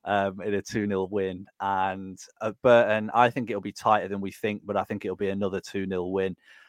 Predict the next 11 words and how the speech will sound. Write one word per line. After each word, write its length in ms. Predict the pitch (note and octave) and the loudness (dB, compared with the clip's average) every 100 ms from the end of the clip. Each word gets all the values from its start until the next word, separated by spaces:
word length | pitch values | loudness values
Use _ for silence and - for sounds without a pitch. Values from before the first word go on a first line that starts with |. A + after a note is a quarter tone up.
| - | -4
Um, 320 | F#2+ G2+ G2 | 4 4 4
they've 140 | F#2+ G#2+ | 0 2
got 120 | A2 | 0
a 60 | F#2+ | 2
couple 280 | G#2+ - | -2 -2
of 120 | F#2 - | -6 -4
good 160 | F#2 | -6
attacking 480 | F#2+ G#2 F2+ G2 F2+ | -4 -4 -4 -8 -10
players, 560 | G#2+ G2 F2+ F2 - - F2+ | -4 -2 -2 -6 -12 -20 -4
but, 200 | G2 - F2+ | -4 -2 -2
um, 460 | F#2 F2+ F2+ F2+ | 0 0 -4 -8